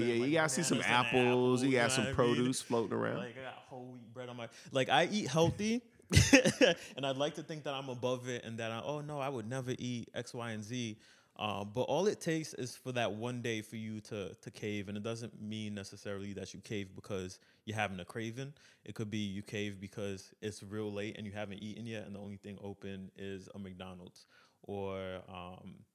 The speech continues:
Speaker 2: it could be, you know, "Oh, this fried chicken's on sale, and I love this fried chicken from this place. I don't eat like this, but I'm gonna, I'm gonna eat it today."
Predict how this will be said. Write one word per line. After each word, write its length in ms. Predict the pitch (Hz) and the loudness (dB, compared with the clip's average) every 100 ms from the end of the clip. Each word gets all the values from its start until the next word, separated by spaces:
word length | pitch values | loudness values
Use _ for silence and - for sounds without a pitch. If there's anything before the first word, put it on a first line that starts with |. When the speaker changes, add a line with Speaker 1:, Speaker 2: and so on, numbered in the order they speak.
| - | -16
Speaker 2:
it 120 | 110 | -10
could 120 | 110 | -8
be, 440 | 101 101 101 101 98 _ _ _ _ - | -6 -4 -2 -4 -8 _ _ _ _ -10
you 160 | 104 | -8
know, 360 | 90 87 87 95 110 _ _ _ - | -8 -10 -10 -12 -18 _ _ _ -8
"Oh, 140 | 117 | -6
this 160 | 113 110 | -4 -6
fried 260 | - 143 139 | 0 2 2
chicken's 320 | 180 160 127 | 0 -2 -2
on 160 | 117 | -4
sale, 320 | 110 117 101 95 | -4 -2 -2 -2
and 100 | 98 | -2
I 80 | 104 | -2
love 360 | 101 117 120 107 | 0 0 -2 -2
this 400 | 113 110 - - _ - | -2 -2 -12 -20 _ -4
fried 220 | 113 104 | -2 -2
chicken 200 | 117 107 | -4 -6
from 160 | 110 | -6
this 160 | 101 98 | -4 -4
place. 480 | - 117 104 95 - _ _ _ - | -4 -2 0 -2 -8 _ _ _ -4
I 80 | |
don't 160 | 110 110 | -2 0
eat 140 | 113 - | 0 2
like 180 | 110 - | 2 2
this, 180 | 107 | -4
but 180 | 104 104 | -2 -4
I'm 140 | 95 101 | -2 -2
gonna, 220 | 101 95 | -4 -6
I'm 120 | - 98 | -6 -6
gonna 120 | 95 | -6
eat 140 | 101 | -8
it 100 | - | -10
today." 360 | - 107 104 | -10 -4 -4